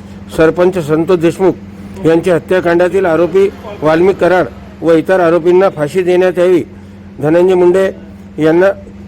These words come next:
सहआरोपी करण्यात यावा, या मागणीसह हा, या मागणीसाठी हा बंद पाडण्यात येत आहे. चिखली बंदच्या हाकेला सर्वपक्षीय लोकांनी आपले समर्थन दिले असून व्यावसायिकांनी देखील सकाळपासूनच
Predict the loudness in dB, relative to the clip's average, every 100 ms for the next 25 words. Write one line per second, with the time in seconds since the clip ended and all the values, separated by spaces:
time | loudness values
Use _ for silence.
0 | -14 -2 2 2 0 0 0 2 0 0
1 | 0 0 -4 -10 -20 -18 -2 0 2 2
2 | 2 2 2 2 2 2 -2 -4 -12 -10
3 | -2 0 2 0 -2 -2 0 0 2 2
4 | 2 2 0 2 2 0 0 0 -2 -6
5 | -16 -18 -18 -20 _ _ -12 -8 -6 -6
6 | -6 -6 -6 -6 -6 -4 -2 0 0 0
7 | 0 -2 -2 -2 -4 -2 -2 0 -4 -10
8 | -18 -6 -2 0 -2 -6 -2 -2 -2 -4
9 | -6 -2 0 2 0 -2 -4 -2 -2 0
10 | 0 0 0 0 0 -2 -2 -10 -20 -20
11 | -6 0 0 0 -2 -2 0 0 0 -2
12 | -4 -4 -6 -6 -2 -2 -4 -2 0 0